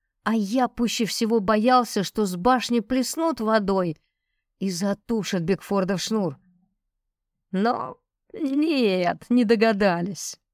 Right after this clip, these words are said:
Черепаха, грузно валяясь, покинула засыпанный ров,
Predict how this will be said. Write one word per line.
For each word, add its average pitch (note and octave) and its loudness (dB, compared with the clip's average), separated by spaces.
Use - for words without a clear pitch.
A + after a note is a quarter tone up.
Черепаха, F#3 -2
грузно F3 0
валяясь, G3 0
покинула A3+ 0
засыпанный G3+ 0
ров, G3+ -4